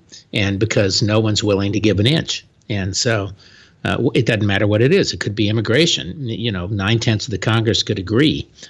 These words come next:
on what the answer is, but they're not gonna budge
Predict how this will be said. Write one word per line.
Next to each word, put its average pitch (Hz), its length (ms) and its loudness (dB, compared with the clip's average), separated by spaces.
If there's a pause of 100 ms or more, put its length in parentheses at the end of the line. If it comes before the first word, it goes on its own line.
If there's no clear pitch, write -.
on 107 100 2
what 98 200 2
the 110 240 2
answer 113 340 4
is, 143 220 2
but 85 200 -8 (120)
they're 117 260 0
not 101 220 -2
gonna 90 120 -2
budge 101 460 0